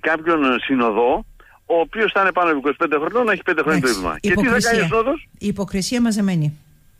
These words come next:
Speaker 1: Υποκρισία. Όλα αυτά,
Speaker 2: Η τρέλα
Speaker 1: λοιπόν,
Speaker 2: μαζεμένη.
Speaker 1: θα πρέπει να τα δούμε.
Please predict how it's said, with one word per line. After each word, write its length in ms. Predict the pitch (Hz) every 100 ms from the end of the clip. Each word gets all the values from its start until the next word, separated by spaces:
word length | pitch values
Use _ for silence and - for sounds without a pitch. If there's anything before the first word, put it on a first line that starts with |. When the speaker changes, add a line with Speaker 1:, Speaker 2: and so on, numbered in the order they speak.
| _ - _
Speaker 1:
Υποκρισία. 640 | - 254 269 262 240 247 151 - -
Όλα 320 | 127 208 269
αυτά, 260 | 233 240
Speaker 2:
Η 80 | 190
τρέλα 200 | 165 220
Speaker 1:
λοιπόν, 140 | 208 160
Speaker 2:
μαζεμένη. 360 | 151 135 139
Speaker 1:
θα 140 | 135 123
πρέπει 260 | 147 185
να 120 | 233 233
τα 160 | 170
δούμε. 380 | 147 185 95 -